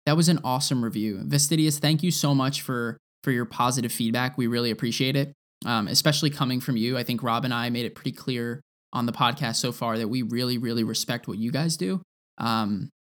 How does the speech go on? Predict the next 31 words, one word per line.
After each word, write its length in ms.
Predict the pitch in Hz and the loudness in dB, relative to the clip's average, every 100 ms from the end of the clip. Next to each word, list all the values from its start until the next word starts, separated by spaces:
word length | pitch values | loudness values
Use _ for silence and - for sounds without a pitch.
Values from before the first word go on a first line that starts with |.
| - | -2
so 120 | 139 | -2
the 60 | 131 | 2
fact 220 | 123 123 | 0 0
that 80 | 117 | -2
you 120 | 127 | -2
took 180 | 123 - | -4 -2
time 260 | 117 113 | -2 -2
to, 160 | 113 117 | -2 -2
one, 340 | 131 135 135 | 2 4 4
review 300 | 123 117 117 | 2 -2 -2
us, 300 | 117 117 - - _ _ _ _ - 175 | 0 0 -2 -6 _ _ _ _ -8 2
and 160 | 147 | 4
two, 180 | 143 143 | 6 4
left 220 | 135 123 - | 4 2 0
such, 220 | 113 - _ | -4 -8 _
such 320 | - 143 139 | 0 0 0
kind 320 | - 123 113 107 | -4 -2 0 0
words, 440 | 107 120 143 - - _ _ - | -2 -2 -2 -4 -8 _ _ -4
um, 360 | 104 98 95 - | -2 -2 -4 -2
it 80 | 131 | 0
really 180 | 120 | 2
means 200 | 113 110 | 2 2
a 20 | 110 | 0
lot 220 | 95 - | -4 -4
to 100 | 110 | 0
us. 220 | 98 - - _ - | 2 0 -2 _ -8
Um, 440 | 107 95 92 - - | -4 -4 -6 -8 -2
as 200 | 143 135 | 2 4
Rob 180 | 127 | 4
mentioned 400 | 123 120 - 113 | 2 0 0 0
previously, 640 | 131 131 120 - 117 110 | 2 0 0 0 0 -2